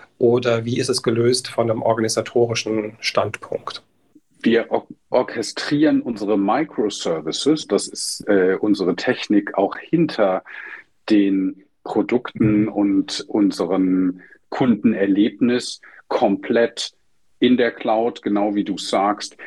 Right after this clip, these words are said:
Speaker 2: Wir sind, ähm, aufgestellt und organisiert in Squads. Wir arbeiten crossfunktional über die gesamte Organisation,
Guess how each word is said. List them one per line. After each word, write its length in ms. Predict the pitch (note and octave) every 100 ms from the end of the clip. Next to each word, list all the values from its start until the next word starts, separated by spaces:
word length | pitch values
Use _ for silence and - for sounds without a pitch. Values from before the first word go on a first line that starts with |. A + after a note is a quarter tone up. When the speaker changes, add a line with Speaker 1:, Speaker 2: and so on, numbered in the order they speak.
| - -
Speaker 2:
Wir 100 | G#2+
sind, 280 | A2+ A2+ -
ähm, 580 | G#2 G#2+ G#2 G2+ G2+ -
aufgestellt 1080 | G#2 C3+ D#3 - B2+ - - A2+ G#2+ A2+ -
und 400 | A2 G#2 - -
organisiert 800 | G#2+ G2+ G2+ G2 F#2+ G2 G#2+ G2+
in 200 | - G2+
Squads. 840 | - - A2 A2+ - - - - -
Wir 160 | G2+
arbeiten 580 | G#2 G2+ G#2 G2+ - G2+
crossfunktional 1200 | - - C3 - - A#2 G#2 - G#2+ G2+ G2+ G#2
über 260 | G2+ G2 G#2
die 160 | G2 F#2+
gesamte 580 | F#2+ G2 G2 A2 A2+
Organisation, 1200 | G2 G2 G2 F#2+ F#2+ F2+ F2+ F2+ - G2+ A2 A#2